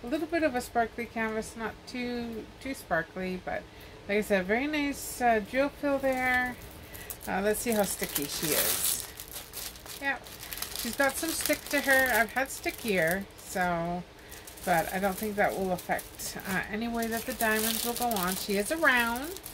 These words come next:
so you can either get round or square, but, but only in this one is a round. I'm just saying in, in diamond painting, you can get round diamonds or you can get square diamonds, so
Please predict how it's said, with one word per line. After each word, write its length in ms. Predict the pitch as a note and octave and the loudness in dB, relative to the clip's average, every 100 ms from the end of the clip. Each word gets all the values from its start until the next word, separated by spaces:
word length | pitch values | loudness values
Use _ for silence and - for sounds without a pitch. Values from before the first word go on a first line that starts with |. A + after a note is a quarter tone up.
| - - - - | -14 -14 -16 -6
so 560 | - A3+ G3 F#3 F3 D#3 | 4 6 6 4 0 -4
you 80 | G#3+ | -6
can 160 | G#3 G#3+ | -2 0
either 220 | G#3+ A3 | 2 2
get 260 | G#3 G#3+ F#3 | 4 2 4
round 280 | G#3 A3 A3 | 2 2 0
or 60 | |
square, 420 | - - G3+ G3+ | -4 2 6 6
but, 180 | G3+ G3 - - - - | 4 -2 -6 -16 -16 0
but 140 | F#3+ - | 0 2
only 260 | A3+ B3 | 0 0
in 100 | B3+ | 0
this 200 | A#3+ A#3 | -2 -2
one 140 | A#3+ A3 | -2 -4
is 120 | G#3+ | -2
a 40 | A3+ | 2
round. 500 | G3+ E3+ E3 F3 F#3 - - - - | 2 2 0 -4 -8 -12 -12 -12 -4
I'm 120 | G3+ A3 | 0 2
just 160 | B3+ | 2
saying 320 | C4 B3 A3+ | 4 4 4
in, 200 | G3+ F3 D#3+ - | 2 -2 -4 -4
in 160 | G3 | 0
diamond 320 | F#3 G3 G3 F#3+ | 4 6 4 2
painting, 320 | F3 E3 F3+ | -4 -4 -4
you 80 | F#3+ | -4
can 100 | F#3 | 0
get 240 | F#3 - | -2 0
round 500 | F#3+ G3+ A3 A#3+ B3 - | 4 6 6 2 -4 0
diamonds 440 | B3 B3 B3 A3 | 2 0 -2 0
or 60 | G#3 | 0
you 60 | |
can 140 | G3+ F#3 | -2 -2
get 220 | F3+ - | -2 -2
square 260 | - D#3 | 2 2
diamonds, 520 | C#3+ - - - - - | 2 -2 -6 -10 -10 -8
so 280 | - - | -6 -4